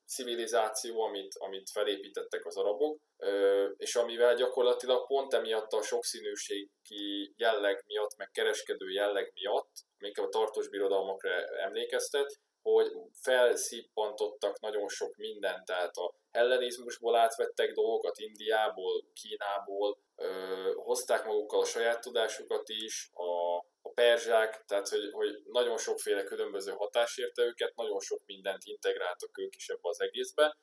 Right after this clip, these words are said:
de akkor jött egy ilyen el-, általános válság, jött, aztán jöttek a hanyatlás évei, és akkor az, az, az rajzolta át, vagy az változtatta teljesen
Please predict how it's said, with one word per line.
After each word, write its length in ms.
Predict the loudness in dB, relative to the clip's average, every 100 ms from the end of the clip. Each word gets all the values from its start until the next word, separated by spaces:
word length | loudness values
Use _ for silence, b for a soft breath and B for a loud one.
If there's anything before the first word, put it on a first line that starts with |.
| -4
de 80 |
akkor 240 | -2 0 6
jött 200 | 6 6
egy 120 | 4
ilyen 120 | 4
el-, 220 | 2 0 2
általános 640 | 2 2 2 0 0 -2
válság, 560 | 0 0 0 -4 -4 _ _
jött, 260 | -6 -4
aztán 260 | -4 -4 -4
jöttek 320 | -4 -2 -2
a 60 | -2
hanyatlás 540 | 0 0 0 -4 -4
évei, 380 | -4 -2 -2 -2
és 180 | -2 -4
akkor 280 | -8 -2 2
az, 300 | 2 0 -2
az, 280 | 2 2 6
az 220 | 4 6
rajzolta 600 | 4 6 4 2 0 0
át, 180 | -2 -2
vagy 120 | 2
az 180 | 4 4
változtatta 680 | 2 0 -4 -6 -8 -10 -6
teljesen 520 | 2 4 4 0 -6